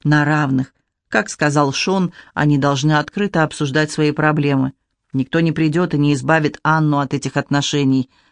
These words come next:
Если отношения матери и ребенка нездоровы и пущены на самотек, то по мере своего развития они могут нанести еще больший вред.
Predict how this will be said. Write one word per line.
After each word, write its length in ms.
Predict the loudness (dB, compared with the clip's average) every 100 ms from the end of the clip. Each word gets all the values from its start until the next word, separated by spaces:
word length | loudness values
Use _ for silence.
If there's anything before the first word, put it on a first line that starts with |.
| _ _
Если 300 | -2 0 2
отношения 600 | 0 2 0 0 0 2 2
матери 380 | 0 0 0
и 200 | 0 0
ребенка 460 | 0 0 0 0 2
нездоровы 680 | 0 0 0 0 2 0 -2 -8 -6
и 120 | -4
пущены 500 | -2 0 0 2 2
на 120 | 0
самотек, 640 | 0 0 0 0 -2 -2 -6 _ _ _
то 100 | -6
по 140 | -2 0
мере 220 | 2 0
своего 320 | 0 0 2
развития 600 | 0 0 -2 0 0 -2 -4 -14 -4
они 240 | 0 2
могут 300 | 2 0 0
нанести 420 | 0 0 -2 -2
еще 280 | -2 0 -2
больший 400 | 0 0 0 -2
вред. 360 | 0 0 -2